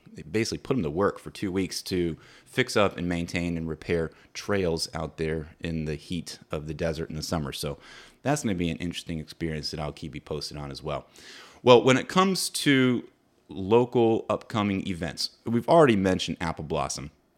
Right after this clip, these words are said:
That is an obvious one, and I still su-, suggest to go to the, the page that, um, you can see all the different activities and events coming up. Some of the things are sold out, some you can still get tickets, but go get your information there.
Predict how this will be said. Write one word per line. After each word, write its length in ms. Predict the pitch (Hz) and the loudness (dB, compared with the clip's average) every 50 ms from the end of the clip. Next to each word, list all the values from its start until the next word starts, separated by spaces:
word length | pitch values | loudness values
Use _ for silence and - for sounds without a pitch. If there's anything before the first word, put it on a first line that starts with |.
| _ _ _ _ _ _ _ _ _ _ - - | _ _ _ _ _ _ _ _ _ _ -2 4
That 180 | - 95 90 90 | 4 6 6 6
is 160 | 87 82 80 | 4 2 -2
an 100 | 80 - - | -6 -4 -2
obvious 420 | - 90 87 82 85 82 - - | 0 0 0 0 0 -2 -2 -4
one, 260 | 78 76 76 76 73 - - | -6 -6 -6 -6 -8 -8 -6
and 80 | 90 | -6
I 140 | 82 80 80 | -4 -4 -6
still 480 | 80 - - - - 104 92 90 85 - - | -6 -6 -8 -2 2 2 2 2 2 -4 -12
su-, 240 | - - - 80 80 - - | -14 -14 -12 -12 -12 -12 -12
suggest 480 | - - 95 82 80 90 85 82 - | -10 -8 -8 -4 -2 -2 -2 -2 -4
to 80 | - 82 | -8 -4
go 200 | - 87 85 85 | -2 -2 -2 -2
to 160 | - - 95 | -2 -4 -6
the, 280 | 78 80 87 85 80 - - - - - - - _ | -2 0 0 0 0 -2 -8 -18 -20 -20 -20 -20 _
the 100 | - 90 | -6 -6
page 600 | - - - 127 110 104 104 101 95 85 - - - - | -6 -2 2 6 6 8 8 6 4 2 -4 -6 -8 -14
that, 540 | - 87 95 92 90 87 80 - - - - - | -2 2 4 4 6 4 2 0 -6 -8 -6 -4
um, 460 | 87 85 85 85 85 85 82 82 - - | -2 -2 0 0 0 -2 -2 -4 -6 -6
you 140 | - 92 | -8 -6
can 100 | 80 80 | -6 -6
see 180 | - - 98 92 | -6 -4 0 2
all 160 | 90 90 92 | 4 4 4
the 140 | 87 90 82 - - 82 - | 4 2 0 0 -6 -12 -4
different 380 | - 101 - - 95 82 - 85 | -4 -4 -2 -2 -6 -6 -4 -6
activities 500 | 82 82 - - 104 92 90 92 87 82 | -8 -6 -4 -2 -2 -2 -2 -4 -4 -4
and 80 | 82 | -6
events 300 | 80 76 95 95 - - | -6 -4 -4 -6 -6 -6
coming 300 | - 101 92 90 90 92 | -6 -4 -4 -2 -2 -2
up. 160 | 92 90 - - - - - _ | -2 -4 -6 -8 -18 -20 -20 _
Some 260 | - - - 117 113 | -12 -2 0 2 2
of 100 | 107 101 | 2 0
the 60 | 87 - | -2 -2
things 240 | - 104 98 - | -2 -2 -2 -2
are 60 | - - | -4 -6
sold 280 | - - 98 92 87 | -2 -2 -2 0 0
out, 300 | 95 95 95 92 - - - - - - _ | 0 2 2 0 -2 -4 -14 -20 -20 -20 _
some 280 | _ - - 113 101 92 | _ -2 0 0 0 0
you 60 | 87 | -2
can 60 | 82 | -4
still 200 | 80 - 101 98 | -4 -2 -2 0
get 160 | 85 87 - - | 0 -2 -4 -2
tickets, 500 | - 90 80 87 85 - - - - - - - _ | -4 -2 -2 -2 -4 -4 -6 -10 -10 -12 -18 -12 _
but 260 | - 92 85 82 - - - - - - - - _ _ _ - _ _ - | 0 0 0 0 -4 -6 -14 -14 -14 -16 -18 -20 _ _ _ -20 _ _ 4
go 340 | 117 104 101 98 95 87 82 80 - - - 85 80 | 6 6 6 6 4 2 -4 -10 -12 -14 -16 -12 -2
get 220 | - 95 87 - | -2 0 0 0
your 160 | 82 87 87 | -2 -4 -2
information 560 | 85 82 - - 87 82 82 78 - 80 78 76 | -2 -4 -4 -4 -2 -2 -2 -4 -4 -8 -6 -4
there. 240 | 85 80 76 71 | -2 -2 -2 -4